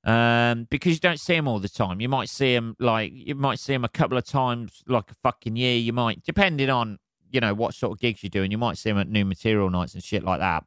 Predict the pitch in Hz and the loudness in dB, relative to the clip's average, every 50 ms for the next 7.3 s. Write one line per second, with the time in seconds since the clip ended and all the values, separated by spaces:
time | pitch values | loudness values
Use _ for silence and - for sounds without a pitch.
0 | _ - 98 90 73 - _ _ _ _ _ _ _ _ - - _ _ - - | _ -2 -2 -2 -4 -6 _ _ _ _ _ _ _ _ -20 -20 _ _ 0 4
1 | 104 101 98 98 98 95 95 87 - _ _ _ _ _ _ _ _ _ _ _ | 4 6 6 4 4 2 -2 -4 -8 _ _ _ _ _ _ _ _ _ _ _
2 | _ _ _ _ _ _ _ _ _ _ _ - 135 120 - - - - 165 156 | _ _ _ _ _ _ _ _ _ _ _ 0 0 0 0 0 0 2 2 4
3 | 160 151 151 135 131 123 - - - - _ _ _ _ _ _ _ _ _ _ | 2 2 2 2 2 2 0 -2 -8 -20 _ _ _ _ _ _ _ _ _ _
4 | _ _ _ - 123 120 120 117 110 - - - 123 113 113 - - - - - | _ _ _ 0 2 4 4 4 2 -2 -2 0 0 0 0 -2 -6 -12 -20 -20
5 | - - _ _ _ _ - 131 127 120 117 104 90 87 87 90 92 - - _ | -20 -20 _ _ _ _ 0 2 2 2 2 0 -4 -10 -16 -18 -20 -20 -20 _
6 | _ _ _ _ _ _ _ _ _ - - 101 101 101 101 101 101 101 101 98 | _ _ _ _ _ _ _ _ _ -2 2 4 4 4 4 4 4 2 0 0
7 | 101 98 98 98 98 - | -2 -4 -6 -6 -8 -10